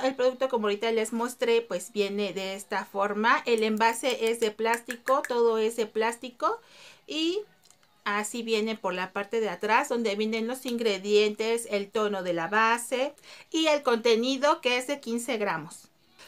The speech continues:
Cuando tú abres la base, viene de esta forma. Yo ya la usé y tiene este metal, este,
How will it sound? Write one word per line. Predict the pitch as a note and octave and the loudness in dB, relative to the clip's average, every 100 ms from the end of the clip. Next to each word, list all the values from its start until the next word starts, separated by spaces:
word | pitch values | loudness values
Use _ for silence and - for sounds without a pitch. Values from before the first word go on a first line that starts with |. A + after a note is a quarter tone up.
| - | -4
Cuando | C4+ C#4+ D#4 | -2 0 -4
tú | - F#4 | -2 4
abres | F4+ F4+ F#4+ G#4 | 4 4 0 2
la | C#4+ G#3+ | 2 4
base, | A3 A3+ - C4 D5 - _ _ _ - - _ _ _ - | 4 2 0 -2 -2 -6 _ _ _ -20 -20 _ _ _ 0
viene | B3+ B3+ C4 | 2 2 2
de | A#3+ | 4
esta | A#3+ - C#4 | 2 0 0
forma. | D4+ D4+ C#4+ C4 - - - | 2 2 4 2 0 -18 -8
Yo | D4+ | -6
ya | F4 E4 C#4 | 0 2 4
la | B3+ | 4
usé | C4 - A3+ G#4 - _ - | 2 2 2 0 -6 _ -12
y | A3+ | -12
tiene | G#3+ B3+ B3+ C4+ C4 | 0 2 2 2 2
este | A#3 B3 - D4 C4+ A3+ G3 F#3 F#3 F3+ | 2 0 -2 0 2 4 2 -2 -2 0
metal, | G#3+ G#3 - G#3+ A3 A#3+ | 2 2 2 4 4 2
este, | A#3 - B3 A3 F3+ | -4 -2 -2 0 -4